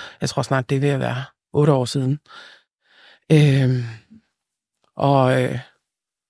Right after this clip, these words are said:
og der var jeg på mit laveste. Altså, øh, jeg var stresssygemeldt,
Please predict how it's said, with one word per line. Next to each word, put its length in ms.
og 140
der 80
var 140
jeg 160
på 120
mit 200
laveste. 420
Altså, 380
øh, 500
jeg 100
var 60
stresssygemeldt, 760